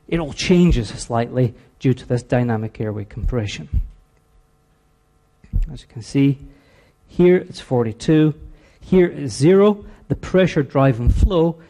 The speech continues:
is the forty-two to zero. Here is forty-two, here is thirty compressive, so we've actually got to subtract that compressive pressure from our total pressure.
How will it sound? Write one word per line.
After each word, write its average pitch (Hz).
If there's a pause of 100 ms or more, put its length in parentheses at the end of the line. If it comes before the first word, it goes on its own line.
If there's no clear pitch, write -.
(220)
is 120
the 139
forty-two 127
to 120
zero. 117 (280)
Here 170
is -
forty-two, 170 (380)
here 165
is -
thirty 196
compressive, 156 (260)
so -
we've 135
actually 180
got 147
to 123
subtract -
that -
compressive 123
pressure 127
from -
our -
total 127
pressure. 127